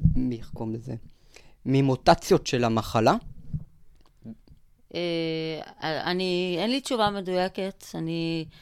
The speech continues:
Speaker 2: אין לי מספיק ידע בשביל לתת תשובה על מה שאתה אומר. אני חושבת שסביר שמזון שמפוקח מבחינה וטרינרית, כנראה שסיכויי ההדבקה בכל מיני מחלות מוזרות יהיו קטנים יותר.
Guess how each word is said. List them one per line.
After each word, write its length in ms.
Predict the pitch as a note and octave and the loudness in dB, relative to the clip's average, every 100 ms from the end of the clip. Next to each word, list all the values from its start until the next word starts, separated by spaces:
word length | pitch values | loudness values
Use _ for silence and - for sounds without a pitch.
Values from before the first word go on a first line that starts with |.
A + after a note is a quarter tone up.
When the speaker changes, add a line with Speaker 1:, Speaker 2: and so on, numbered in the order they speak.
| - - | -20 -8
Speaker 2:
אין 140 | - A3 | 0 2
לי 60 | |
מספיק 400 | B3+ A#3 - G#3+ | 2 0 -2 0
ידע 320 | G3+ F#3+ F#3+ F3+ | 4 4 6 4
בשביל 280 | F3 - | 2 0
לתת 200 | F3 F3+ | 0 -2
תשובה 300 | F3+ F#3 E3 | -6 -4 -2
על 60 | D#3+ | -2
מה 100 | D#3+ | -2
שאתה 280 | - D#3+ F3 | -6 -4 -2
אומר. 340 | E3+ A#3+ C4 G3 | 0 2 2 2
אני 180 | F3 F#3 | 2 -2
חושבת 540 | G3 - A#3+ G#3+ G#3+ | -6 0 0 0 -4
שסביר 600 | F3+ - E3+ D#3 G3+ A3+ | -8 -4 -4 0 2 2
שמזון 1120 | G#3 - D#3 - - - - - F3+ E3+ G3+ A3 | 0 -2 -4 -6 -20 -20 -18 -4 -2 0 2 0
שמפוקח 600 | G#3+ F#3 - F3 G3+ - | -2 -4 -6 0 0 0
מבחינה 420 | F#3+ F3+ - F3+ F#3+ | -8 -8 -4 0 0
וטרינרית, 640 | G3+ G#3 A3 C4 B3 A#3+ | -2 -8 -2 -2 -2 -4
כנראה 440 | - F#3 F3+ E3+ A3 | -4 -2 -2 -2 -4
שסיכויי 1160 | - G3+ F#3 - - - - - F#3 F3+ F#3+ G3 | -2 -4 -4 -8 -20 -20 -18 -8 -8 -2 4 8
ההדבקה 520 | G#3 G3 F3 - G#3+ | 8 6 -4 -4 -4
בכל 260 | F#3+ - | -2 -4
מיני 240 | G3+ G#3 G3 | -4 -2 -4
מחלות 560 | F#3 - E3+ E3+ G3 | -6 -6 -2 -2 -2
מוזרות 520 | G#3 F#3+ A3 A3+ A#3+ - | -4 -6 -4 -2 -4 -4
יהיו 200 | F3+ F3+ | -6 -6
קטנים 420 | - F3+ E3 D3+ | -10 -8 -8 -8
יותר. 340 | D3 - C3+ | -12 -12 -14